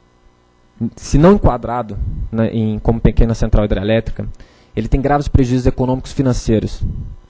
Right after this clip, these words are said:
simplesmente porque ele não é competitivo com seus semelhantes. Você tá fal-, estamos falando de um empreendimento que, de um vírgula seis megawatts, com reservatório que tem uma limitação contratual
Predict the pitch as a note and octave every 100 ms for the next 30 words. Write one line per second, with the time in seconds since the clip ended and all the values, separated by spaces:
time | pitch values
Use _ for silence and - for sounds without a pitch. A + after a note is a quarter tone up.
0 | _ _ _ - - E3 C#3 C#3+ - -
1 | D3 C#3 C#3+ D#3+ D#3+ E3+ D#3 D3+ - -
2 | D3 - D3 D3+ - B2 C3+ A#2 G#2 -
3 | - _ _ _ _ - C3 C3 B2 A#2+
4 | - C3+ C#3 C3+ B2+ B2 B2 B2 B2 A#2
5 | A#2 A#2 - A#2+ G#2+ _ - B2+ F3+ D#3+
6 | C#3 B2+ - B2 A#2 A2 G#2+ A#2 - -
7 | - - - - _ _ _ _ _ _
8 | _ _ _ - C#3+ C3+ C3 C3 A#2+ C3+
9 | A#2+ A#2 C3+ - D3+ C3+ C3 B2+ B2 -
10 | C3+ C3 E3 - - - D#3+ F#3 - D3
11 | D3+ A#2+ A#2+